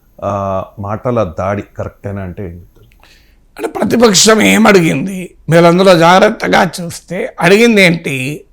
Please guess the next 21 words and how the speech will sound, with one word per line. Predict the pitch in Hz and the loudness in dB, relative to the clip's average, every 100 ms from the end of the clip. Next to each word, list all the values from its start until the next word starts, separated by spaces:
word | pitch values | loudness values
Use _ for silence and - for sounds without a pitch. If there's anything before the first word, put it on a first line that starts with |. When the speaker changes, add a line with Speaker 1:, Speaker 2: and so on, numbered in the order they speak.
| - | -10
Speaker 2:
ఒకటి, | 185 220 220 - 262 - - _ _ - | -6 -2 -2 0 0 -2 -8 _ _ -6
బయల్గాంలో | 135 190 220 214 202 175 202 | 2 4 6 6 4 4 4
టూరిస్టులకు | 220 226 233 190 - - 175 - | 2 -2 -2 -2 -2 -4 -4 0
ఎందుకు | - 165 214 202 | 0 0 0 -4
సెక్యూరిటీ | - - 139 165 285 | -6 -8 -8 -6 -10
కల్పించలేకపోయారు, | - 185 165 135 120 104 _ 113 95 95 - | -10 -10 -10 -12 -16 -18 _ -18 -16 -16 -6
ఇది | 226 233 | 0 4
అడిగింది. | 190 160 120 - - | 4 2 -2 -8 -2
ఇలా | 196 175 | 0 0
తప్పేంటి? | 170 202 190 175 214 185 180 - _ _ _ _ _ 175 | 0 2 0 0 -4 -6 -8 -12 _ _ _ _ _ 0
ఇది | 180 | 0
క్లియర్గా | 180 180 208 214 220 | 2 4 6 6 4
నాలుగు | 180 180 190 180 | 6 6 6 4
వేల | 180 202 | 4 4
మంది | 202 196 | 4 2
పర్యాటకులు | 196 165 170 180 180 - | 2 4 4 4 2 -2
ఉంటే | 175 214 | 0 0
అక్కడ | - 156 | 0 -2
ఒక్క | 170 | 0
జవాన్ | 156 202 208 180 | 0 2 4 2
లేడు. | 104 92 | 0 -6